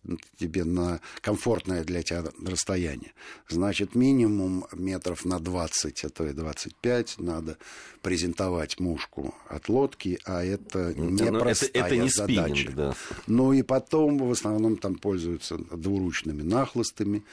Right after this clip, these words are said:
Speaker 1: а, нахлыстовыми удилищами, а, умение управлять которыми тоже требует определенных навыков. И несмотря на то, что наши все ребята, м, специально тренировались там в спортзалах, э,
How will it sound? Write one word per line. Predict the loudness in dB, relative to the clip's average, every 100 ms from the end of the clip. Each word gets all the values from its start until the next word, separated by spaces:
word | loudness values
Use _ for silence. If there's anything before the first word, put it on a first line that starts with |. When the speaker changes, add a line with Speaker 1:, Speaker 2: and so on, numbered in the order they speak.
| -18 -18 -6
Speaker 1:
а, | -2 0 2
нахлыстовыми | 2 2 0 2 2 2 2
удилищами, | 2 4 6 4 2 0 2 2 2
а, | 0 -2 -4 -6 -16 _ _ _ _ -2
умение | 4 4 4 2
управлять | 0 0 0 -2 -6
которыми | -6 0 2 2 -2
тоже | -4 -4
требует | -2 -4 -2 -6 -8
определенных | -6 -4 -2 -4 -4
навыков. | -4 -4 -8 -14 -20 -20 -14 -12 -10 -4
И | -2
несмотря | 2 4 4
на | 4 2
то, | 2 0
что | 0 -2
наши | -2 -4
все | -4 -2
ребята, | 0 0 -2 -6 _ _ -20 _ _ -4
м, | 2 4 2
специально | 0 -2 0 0 -2
тренировались | -4 -2 0 2 0 -2
там | -10
в | -10
спортзалах, | -10 -8 -2 -2 -2 -6
э, | -14